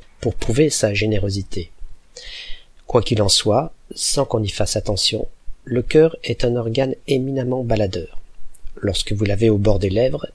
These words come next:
c'est que vous avez des nausées. Et si vous l'avez sur les lèvres, c'est que vous êtes franc ou sincère. Mais si vous l'avez sur la main, c'est que vous êtes prêt à offrir votre bien le plus précieux, et que votre générosité ne fait donc aucun doute.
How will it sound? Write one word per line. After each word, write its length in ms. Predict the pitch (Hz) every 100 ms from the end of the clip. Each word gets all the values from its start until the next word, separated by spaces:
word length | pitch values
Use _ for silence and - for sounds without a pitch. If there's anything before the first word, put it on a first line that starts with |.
| - - -
c'est 220 | - 127
que 120 | -
vous 220 | 120 117 117
avez 160 | 123
des 160 | 113 107
nausées. 440 | 107 104 95 85 - - - - - - - -
Et 60 |
si 220 | 113 - 117
vous 100 | 113
l'avez 320 | 110 101 98
sur 320 | - - 98
les 100 | 98
lèvres, 440 | 92 120 147 156 -
c'est 180 | - 117
que 140 | -
vous 120 | 120 110
êtes 120 | -
franc 340 | - 127 131 -
ou 100 | 151
sincère. 640 | 139 - 110 - 92 85 - - - - - - - -
Mais 220 | 127 131 -
si 180 | -
vous 100 | 143
l'avez 260 | 139 123 123
sur 200 | - 113
la 120 | 101
main, 240 | 98 98 - - -
c'est 220 | - -
que 100 | 113
vous 160 | 117 123
êtes 140 | 120
prêt 260 | - 147 147
à 140 | - 107
offrir 420 | 113 - 120 117
votre 300 | 107 - 107
bien 220 | 104 110
le 80 | 101
plus 200 | - 113
précieux, 640 | - - 101 - - 90 - -
et 120 | - 110
que 120 | 113
votre 240 | 104 -
générosité 800 | 104 113 107 107 101 104 113 120
ne 100 | 107
fait 180 | 104 107
donc 320 | 101 107 - -
aucun 320 | 117 - 101
doute. 420 | 90 85 - -